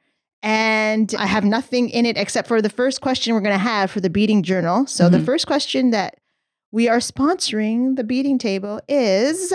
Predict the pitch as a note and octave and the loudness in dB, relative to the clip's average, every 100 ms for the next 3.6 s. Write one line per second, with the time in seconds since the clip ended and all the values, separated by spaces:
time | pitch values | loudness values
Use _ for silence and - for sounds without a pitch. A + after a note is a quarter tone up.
0 | E4 - - D#4+ - C#4 G#3 F#3+ G3 - | -4 -6 -4 -2 0 0 2 0 -2 -10
1 | _ G#3 A#3 D4 - A#3+ - - B3+ C4+ | _ -4 -2 -2 -2 -4 -2 -2 0 2
2 | C4 C4 A3 G#3 A3 - - G3 F3 - | 2 0 0 -2 -2 -8 -6 -4 -4 -2
3 | G3+ G#3 G#3+ G#3+ F#3+ E3+ | 0 0 -2 -2 -4 -8